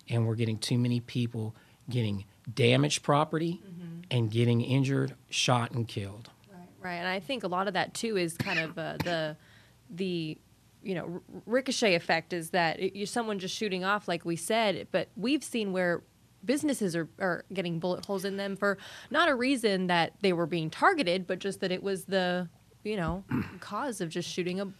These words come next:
Speaker 2: stray bullet.
Speaker 1: Yes. One of the incidents happened in West Waco, and a vehicle was shooting at another vehicle, more than likely a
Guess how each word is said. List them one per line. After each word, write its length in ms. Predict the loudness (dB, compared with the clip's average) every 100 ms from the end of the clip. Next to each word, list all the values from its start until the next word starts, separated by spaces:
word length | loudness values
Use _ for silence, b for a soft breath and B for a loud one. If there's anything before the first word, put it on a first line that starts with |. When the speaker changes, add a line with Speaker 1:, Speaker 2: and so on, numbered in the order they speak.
| -20 -20 -16
Speaker 2:
stray 280 | -10 -4 -4
bullet. 200 | -2 2
Speaker 1:
Yes. 340 | 2 2 -4 0
One 220 | 4 6
of 40 |
the 180 | 8 8
incidents 580 | 8 6 6 6 6 4
happened 400 | 6 6 6 4
in 100 | 4
West 260 | 4 2 2
Waco, 460 | 2 2 2 0 -4 _ _ _ _ _ _ -14 -8 2
and 480 | 4 6 4 0 -2
a 280 | -2 0 0
vehicle 400 | 4 4 6 4
was 100 | 2
shooting 340 | 4 4 4 4
at 60 |
another 340 | 2 2 2 2
vehicle, 480 | 2 2 2 0 0 _ _ _ _ -8 -6 0
more 240 | 2 4
than 200 | 6 6
likely 600 | 8 6 4 2 0 0 B B B B B B _ -4
a 380 | -2 0 -2